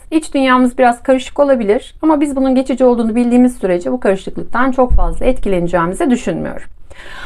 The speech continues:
O yüzden sizler için niyet etmiş olduğum falı hemen açıp bakalım sizi bu hafta neler bekleyecek diye anlatmaya başlamak istiyorum. Şöyle açıp size de göstereyim.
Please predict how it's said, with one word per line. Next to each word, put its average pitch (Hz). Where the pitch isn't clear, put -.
O 415
yüzden 247
sizler 277
için 220
niyet 262
etmiş 214
olduğum 226
falı 196
hemen 220
açıp 277
bakalım 196
sizi 220
bu 269
hafta 160
neler 196
bekleyecek 175
diye 208
anlatmaya 175
başlamak 233
istiyorum. 175
Şöyle 233
açıp 254
size 220
de 180
göstereyim. 180